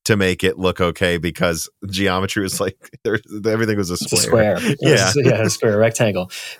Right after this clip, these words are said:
Speaker 2: But now you're dealing with ridiculously complex objects and they look right in space. So then the question is, how much clipping do you allow? You have to optimize your game for all of these things. So when we're talking about making a game that doesn't hitch at all on P C,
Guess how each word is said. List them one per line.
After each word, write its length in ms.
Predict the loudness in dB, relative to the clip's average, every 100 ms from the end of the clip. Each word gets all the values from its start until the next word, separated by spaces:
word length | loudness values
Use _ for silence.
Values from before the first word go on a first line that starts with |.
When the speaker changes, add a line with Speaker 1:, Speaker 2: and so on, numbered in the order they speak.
| 2
Speaker 2:
But 180 | 4
now 80 | 4
you're 180 | 4 6
dealing 200 | 6 4
with 180 | 2 2
ridiculously 600 | 4 4 4 2 2 0
complex 420 | 0 0 0 2
objects 400 | 2 2 2 2
and 80 | 0
they 100 | 2
look 260 | 0 -2 0
right 180 | 0
in 100 | 0
space. 400 | -4 0 0 0
So 80 | -2
then 360 | -6 -6 -8 -10
the 80 | -6
question 360 | -4 -2 -4
is, 160 | -4 -4
how 120 | -4
much 300 | -4 -4 -6 -4
clipping 340 | -2 0 0
do 60 | 2
you 120 | 2
allow? 320 | 4 4 2
You 180 | 0 -2
have 320 | -2 -2 -2
to 80 | -2
optimize 520 | -2 -2 -2 -2 -4
your 100 | -6
game 260 | -4 -2 -2
for 240 | -6 -6 -10 -20 _ 0
all 300 | 4 6 6
of 120 | 4
these 260 | 4 2 2
things. 380 | 0 0 -6 -8 _ 2
So 140 | 4
when 220 | 6 4
we're 100 | 4
talking 340 | 4 2 4 2
about 220 | 4 4
making 280 | 2 4 2
a 60 |
game 300 | 4 4 4
that 240 | 4 2 4
doesn't 380 | 4 4 0
hitch 260 | 0 0 2
at 120 | 2
all 200 | 2 2
on 140 | 0 -2
P 180 | 0
C, 380 | 0 0 -2 -4